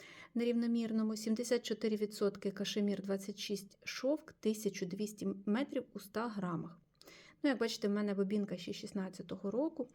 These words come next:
А, це <laughs> мій такий улов, е, на розпрода-, на розпродажі. І ось такий синій колір. Дуже красивий,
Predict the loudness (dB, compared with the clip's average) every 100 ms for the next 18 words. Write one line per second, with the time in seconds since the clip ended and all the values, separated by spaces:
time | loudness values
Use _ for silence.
0 | -20 -18 -18 -20 -14 -4 -2 -2 -6 -4
1 | 0 2 2 0 4 4 4 0 2 4
2 | 4 2 0 2 2 0 -2 -18 -16 -16
3 | -4 0 0 0 0 -2 -6 -8 -6 -4
4 | -4 -4 -2 -2 -4 -8 -4 -4 0 0
5 | 2 -2 -4 _ _ _ _ _ _ _
6 | -20 _ -2 0 0 -2 -2 -6 -2 -4
7 | -6 0 0 2 0 -2 -8 0 2 2
8 | 0 -6 -8 -6 -2 0 0 -2 -4 -6
9 | -6 0 0 2 -2